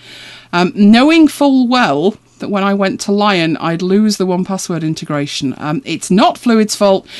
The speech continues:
it's not One Password's fault, it's some sort of sandboxing that Apple have got going on, and it just will not do it. Um, I think that's actually quite a sad loss.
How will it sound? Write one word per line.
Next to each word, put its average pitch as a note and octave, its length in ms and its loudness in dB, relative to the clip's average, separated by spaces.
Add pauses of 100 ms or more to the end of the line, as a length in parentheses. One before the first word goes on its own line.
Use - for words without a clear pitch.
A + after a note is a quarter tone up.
(120)
it's - 100 -14
not B3+ 140 -2
One A3 160 0
Password's F#3+ 480 -4
fault, D#3+ 260 -2
it's - 200 -10
some F#3 220 -2
sort F3+ 120 -6
of F3 80 -6
sandboxing E3+ 560 -2
that D#3 100 -2
Apple D3 240 -8
have C#3+ 80 -10
got - 180 -8
going C3 280 -4
on, A#2+ 140 -8 (580)
and D3+ 240 -2
it - 80 -6
just - 260 -6
will E3 200 2
not D#3+ 180 0
do C3 160 -2
it. F#2 160 -6 (140)
Um, F#3 400 2 (880)
I G3 200 0
think D#4+ 240 2
that's - 240 -4
actually - 280 -6
quite - 400 -4
a E3+ 40 -12
sad - 380 -6
loss. E3 560 -6